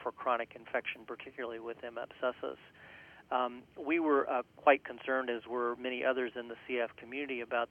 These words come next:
the implications, uh, of this particular study, um, and we, um, sought to, to get a better understanding by looking at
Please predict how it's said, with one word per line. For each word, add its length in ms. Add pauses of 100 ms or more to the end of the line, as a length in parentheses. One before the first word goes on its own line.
the 60
implications, 960 (200)
uh, 320
of 180
this 220
particular 520 (140)
study, 400 (540)
um, 220
and 500
we, 440
um, 360 (180)
sought 260
to, 260
to 100
get 140
a 40
better 300
understanding 640
by 140
looking 400
at 120